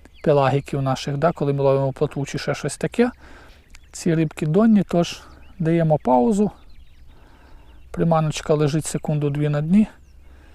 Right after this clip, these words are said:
Потім знову якесь легке покачування. Інколи він, він хватає, і коли приманка тоне, треба експериментувати.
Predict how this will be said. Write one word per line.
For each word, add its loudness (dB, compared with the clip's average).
Потім -4
знову 2
якесь -2
легке -4
покачування. 0
Інколи 4
він, 4
він 2
хватає, 2
і -2
коли 2
приманка 0
тоне, 4
треба 2
експериментувати. 0